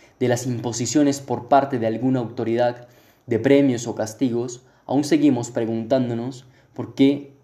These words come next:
merece la pena ser una persona moral. En nuestros mejores y más generosos momentos, sabemos el tipo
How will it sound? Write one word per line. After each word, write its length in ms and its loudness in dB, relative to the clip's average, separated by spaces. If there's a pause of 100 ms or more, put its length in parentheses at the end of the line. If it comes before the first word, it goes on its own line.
(120)
merece 720 0 (320)
la 320 -2
pena 520 0 (520)
ser 380 2
una 280 0
persona 520 -2
moral. 500 -2 (760)
En 140 0
nuestros 320 2
mejores 640 0
y 260 -4
más 280 -2
generosos 520 0
momentos, 720 -4 (440)
sabemos 640 4
el 240 -4
tipo 540 -2